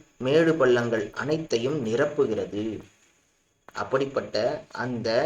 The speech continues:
நிரப்பிய மழை நீரானது அங்குள்ளவர்களின் பாபங்களையும் எல்லாவித கஷ்டங்களையும் போக்குகின்றது, அனைத்து தாபங்களையும் நீக்குகின்றது என்று அழகாக வர்ணிக்கின்றார்.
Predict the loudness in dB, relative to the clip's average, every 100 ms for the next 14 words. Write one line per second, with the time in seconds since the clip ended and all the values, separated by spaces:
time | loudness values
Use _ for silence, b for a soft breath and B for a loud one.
0 | 0 0 0 -2 -4 0 0 2 4 4
1 | 4 2 0 -2 -4 -6 -4 -4 -6 -14
2 | -20 -20 -20 _ _ _ _ _ _ _
3 | -2 2 6 10 10 10 6 4 0 2
4 | 6 6 4 4 4 0 -4 -6 -10 -18
5 | _ -20 _ _ _ _ _ _ _ _
6 | _ -4 -2 4 6 6 6 4 4 2
7 | -2 -6 -2 -2 2 4 6 6 4 -4
8 | 0 0 2 2 2 0 -4 -4 -4 -4
9 | -6 -14 _ _ _ _ -6 -2 -2 -2
10 | -4 2 2 4 4 6 6 6 2 -2
11 | -4 -4 -4 -4 -4 -6 -4 -4 -2 -2
12 | -4 -2 -2 -2 -8 _ _ -6 -2 2
13 | 4 4 4 2 -4 -6 -8 -6 -10